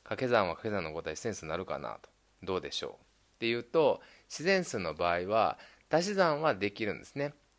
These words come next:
一たす二は三とか、二たす三は五とか、全部自然数だけで完結できると。けど、引き算はできないですね。例えば、どんなやつが考えられるかっていうと、例えば、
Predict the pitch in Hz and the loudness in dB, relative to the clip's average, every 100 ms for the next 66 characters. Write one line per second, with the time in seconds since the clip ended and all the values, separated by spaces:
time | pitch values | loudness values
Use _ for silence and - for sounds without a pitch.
0 | _ _ - 127 - 107 - 90 87 98 | _ _ -10 -6 4 4 4 -6 -4 -2
1 | 110 - 98 90 76 - 67 - 104 104 | -2 0 0 0 -6 -12 -12 -10 -6 -4
2 | 98 101 - 107 104 113 104 101 95 - | -2 -4 -2 -2 0 0 2 4 4 2
3 | - - - _ _ 131 127 95 104 107 | -8 -14 -20 _ _ 0 0 -4 -4 -4
4 | 95 90 98 117 107 92 87 87 80 80 | -4 -6 -4 -4 -4 -4 -6 -10 -10 -12
5 | - 80 - - - _ _ _ - 143 | -10 -10 -10 -14 -18 _ _ _ -2 -2
6 | 143 135 190 147 107 113 120 87 110 - | -2 -4 -2 0 0 0 -2 0 -4 -2
7 | 113 - - 120 113 - - 123 165 151 | -8 -8 -10 -4 -4 -4 -4 -2 2 4
8 | 101 110 104 78 104 104 95 - 76 82 | 4 6 4 4 0 0 -2 -4 -8 -8
9 | 78 76 76 82 - - - 71 127 135 | -4 -4 -6 -8 -8 -8 -14 -2 0 0
10 | - _ _ _ - 131 156 131 131 120 | -4 _ _ _ -14 0 2 4 8 6
11 | - | 6